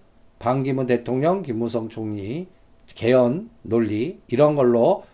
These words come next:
중심 이동하는지 체크하라고 그랬습니다. 그리고 우리가, 어, 요번에 선물, 어, 롱 포지션 이백오십오 구경한다. 오늘은 장중 고점이 이백오십사 점 육오예요. 예, 그래서 이백오십사에서는 매도를 하나 스위칭을, 스위칭해서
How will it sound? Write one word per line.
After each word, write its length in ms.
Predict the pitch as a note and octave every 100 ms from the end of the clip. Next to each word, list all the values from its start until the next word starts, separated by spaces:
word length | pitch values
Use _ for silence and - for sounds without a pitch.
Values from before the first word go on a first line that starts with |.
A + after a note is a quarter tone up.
| _
중심 380 | - A#2+ B2 A#2+
이동하는지 720 | A2+ A2+ A2 G#2+ G2+ D#3+ F#3
체크하라고 460 | D#3 B2 A#2 A2 G#2+
그랬습니다. 520 | G2 - G2+ F#2 - _ - - - -
그리고 300 | E3+ F3+ F3+
우리가, 680 | F3+ F3+ E3+ F3+ D3+ F#2+ - _
어, 360 | - A#2 A#2 A#2
요번에 560 | C3+ D3+ E3 D3 F3 G#3 - -
선물, 640 | - D#3 D#3 C#3 E3 A3+ - _ _
어, 580 | - G2+ F#2+ F#2+ - - - -
롱 240 | B2+ D3
포지션 680 | C#3+ D3 B2 C#3 B2+ G3 B3 _ _ _ _ -
이백오십오 720 | A#2 C#3 C3+ D3 D3 D3+ C#3
구경한다. 500 | - B2+ C#3 B2+ A2
오늘은 380 | C#3+ E3 F3 F3 F3 _ - A#2
장중 380 | - C#3 D3+ E3
고점이 400 | C3+ C3 D3+ D#3+
이백오십사 600 | C3 C#3+ C3 C3+ C#3+ C3+
점 220 | D3+ C#3
육오예요. 880 | A2 B2 - C#3+ E3 D3+ G#2+ D#3+ - _ - - -
예, 100 | A#2+
그래서 280 | D3 C#3+ C#3
이백오십사에서는 1040 | C3+ D#3+ D#3 C3+ B2+ - D3 C3+ C#3+ C#3+
매도를 400 | A2 C#3 F#3+ G#3+
하나 180 | E3+ C3+
스위칭을, 760 | B2+ C#3+ B2+ - A#2 A2 A#2+ -
스위칭해서 800 | - D3 - B2+ A2+ G#2+ A#2+